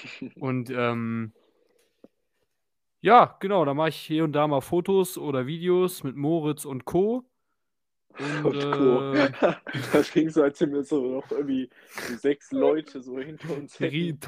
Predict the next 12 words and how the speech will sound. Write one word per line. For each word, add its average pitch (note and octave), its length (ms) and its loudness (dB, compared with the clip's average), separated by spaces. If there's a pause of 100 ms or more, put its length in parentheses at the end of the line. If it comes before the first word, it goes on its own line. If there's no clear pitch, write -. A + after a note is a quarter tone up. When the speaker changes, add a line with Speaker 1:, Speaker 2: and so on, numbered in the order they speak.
Speaker 2:
hundert F3 300 2
Mann F3 260 0
Team. C#3 260 -8 (460)
Nee, C#3+ 200 2
genau, C3 240 0
und C#3 60 -4
ich C3+ 100 -8
mach E3+ 100 6
ein D3+ 100 -2
bisschen B2+ 220 -4
Mucke, A2+ 340 -6
aber A2+ 460 -8